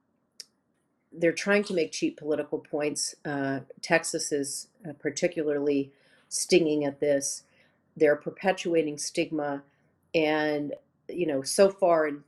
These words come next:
in twenty twenty-one, we have tracked at least thirty-five violent deaths of transgender and gender nonconforming people. And we say at least because too often these deaths go unreported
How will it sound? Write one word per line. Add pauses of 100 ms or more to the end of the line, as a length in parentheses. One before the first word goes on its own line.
(140)
in
twenty
twenty-one,
we
have
tracked
at
least
thirty-five
violent
deaths
of
transgender
and
gender
nonconforming
people. (400)
And
we
say
at
least
because
too
often
these
deaths
go
unreported